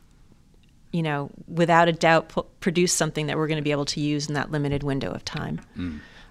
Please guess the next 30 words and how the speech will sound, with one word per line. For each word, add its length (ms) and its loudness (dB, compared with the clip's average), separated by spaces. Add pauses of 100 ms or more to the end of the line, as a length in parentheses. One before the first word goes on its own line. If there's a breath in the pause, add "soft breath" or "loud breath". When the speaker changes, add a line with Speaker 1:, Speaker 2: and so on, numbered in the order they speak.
Speaker 1:
Um, 420 -4
you 100 -4
know, 140 0
when 180 -2
we 120 -2
have 420 -2 (1080 loud breath)
more 840 0
luxury 580 0
of 400 -2
time 560 -2
and, 640 -4 (600 soft breath)
you 120 -4
know, 280 -4 (180)
where 380 2
or 40 -2
how 280 0
we're 140 0
gonna 160 -2
shoot 260 -4
someone, 420 0 (580 loud breath)
um, 500 0
it's 180 0
not 200 2 (240)
always 180 2
necessary 520 0
that 180 -2
they 120 -2
have 280 -2 (120)
that 280 -2
experience, 760 -4